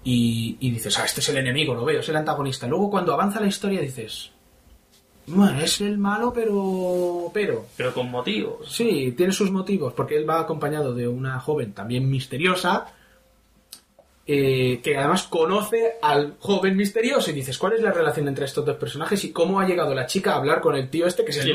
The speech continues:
Speaker 1: malo?".
Speaker 2: historia un poco, la sinopsis sin hacer spoilers
Speaker 1: La
Speaker 2: en general.
Speaker 1: historia, bueno, la historia es que de repente, después de los eventos que ocurrieron en el Final
Speaker 2: Mm.
Speaker 1: Fantasy trece,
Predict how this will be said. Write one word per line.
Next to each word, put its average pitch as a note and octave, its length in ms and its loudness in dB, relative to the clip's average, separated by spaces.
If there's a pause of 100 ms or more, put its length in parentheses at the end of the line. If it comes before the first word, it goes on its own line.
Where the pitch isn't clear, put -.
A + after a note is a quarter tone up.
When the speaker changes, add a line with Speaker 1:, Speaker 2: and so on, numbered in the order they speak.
Speaker 1:
malo?". G3+ 140 2
Speaker 2:
historia F3+ 280 2
un C#3 120 -4
poco, D#3 300 0
la B2+ 160 -4
sinopsis B2 800 -10
sin A#2+ 560 -4
hacer A#2 400 -6
spoilers B2+ 560 -8
Speaker 1:
La D#3+ 100 -6
Speaker 2:
en D3+ 60 -4
general. B2 220 -10
Speaker 1:
historia, G3+ 520 -2
bueno, F3+ 240 -2
la D#3 100 0
historia F3+ 460 2
es G3+ 220 0
que G3 300 0
de D3 200 0
repente, C#3 480 0
después D#3+ 400 -2
de E3 360 4
los D#3 160 -2
eventos D#3+ 380 0
que B2 100 -4
ocurrieron C3 420 -2
en A#2 100 -2
el A#2 80 -6
Final D3+ 300 -2
Speaker 2:
Mm. - 20 -2
Speaker 1:
Fantasy D#3+ 320 -4
trece, F#3+ 400 0